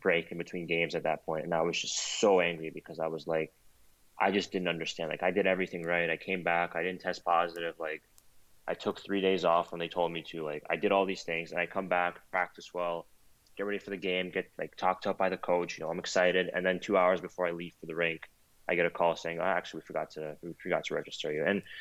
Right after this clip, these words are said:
that was just super frustrating because everyone knows, like, when you're playing and when you're not playing, you prepare totally differently. And it's like, the night before I went to bed earlier, like, I had my s-, certain, like, special meals, did all these things, and then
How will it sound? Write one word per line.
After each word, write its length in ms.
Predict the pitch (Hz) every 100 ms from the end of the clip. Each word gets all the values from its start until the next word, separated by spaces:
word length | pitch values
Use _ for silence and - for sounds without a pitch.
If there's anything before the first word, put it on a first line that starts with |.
| - -
that 160 | 127 117
was 200 | 107 95
just 380 | 90 - - -
super 280 | 113 - 82
frustrating 640 | 87 80 - 80 78 80
because 420 | 78 82 80 82 - _ - _ _ - _
everyone 380 | 143 147 156 135
knows, 360 | 110 104 113 107
like, 260 | 107 101 - - _ _ _
when 140 | 120
you're 100 | 135
playing 480 | 139 113 104 120 135
and 100 | 104
when 80 | 104
you're 100 | 101
not 240 | 95 92
playing, 240 | - 92 87
you 80 | -
prepare 320 | - 95 90
totally 260 | - 90
differently. 480 | 76 82 - 67 73
And 160 | 78 90
it's 140 | 90
like, 220 | 104 98 - - - - _ _ -
the 80 |
night 180 | 131 131
before 280 | 120 - 113
I 40 |
went 220 | 107 107 101
to 80 |
bed 200 | 92 92
earlier, 360 | 95 95 95 95
like, 180 | 90 95
I 140 | 92
had 180 | 101 101
my 120 | 98
s-, 120 | 92 -
certain, 520 | - - 113 95 104
like, 160 | 90 92
special 320 | - 110 -
meals, 360 | 98 98 98 92
did 100 | 104
all 120 | 104
these 200 | 101 -
things, 360 | 87 85 92 87
and 160 | 87
then 240 | 95 95